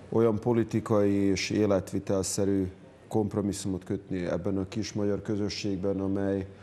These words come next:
lehetővé tette nekünk, hogy az utóbbi évben, években tulajdonképpen ne önmagunkkal foglalkozzunk, hanem valódi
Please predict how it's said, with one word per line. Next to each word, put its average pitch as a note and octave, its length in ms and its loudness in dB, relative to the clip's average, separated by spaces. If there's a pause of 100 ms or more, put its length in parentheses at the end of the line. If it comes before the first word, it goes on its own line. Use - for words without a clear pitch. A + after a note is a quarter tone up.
(160)
lehetővé G#2 480 0
tette F#2 380 -2
nekünk, F2+ 320 -2
hogy F2+ 120 -2
az F2+ 120 -2
utóbbi G2 380 -2
évben, F#2+ 500 0
években G2 720 0 (440)
tulajdonképpen G#2+ 440 -2
ne A2+ 100 2
önmagunkkal F#2+ 600 0
foglalkozzunk, G2 840 -2
hanem F#2+ 240 -2
valódi F#2+ 540 0